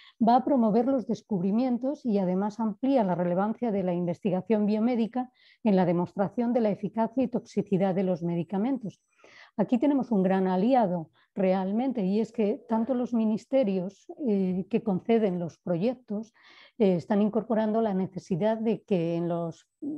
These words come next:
solicitudes de nuevos proyectos se incorporen esas, esa perspectiva de género y ahí tenemos un aliado,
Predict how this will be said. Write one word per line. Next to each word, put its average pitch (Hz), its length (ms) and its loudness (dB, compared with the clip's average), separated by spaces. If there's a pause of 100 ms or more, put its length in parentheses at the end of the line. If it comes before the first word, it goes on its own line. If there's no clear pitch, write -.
solicitudes 202 760 -2
de 180 100 0
nuevos 180 280 -2
proyectos 208 480 -2
se - 80 -4
incorporen 208 600 0 (460)
esas, 214 440 0
esa 247 380 -2
perspectiva 185 580 0
de 160 120 0
género 233 440 2
y 175 120 0
ahí 214 200 2
tenemos 202 420 -4
un 175 100 -2
aliado, 160 540 -2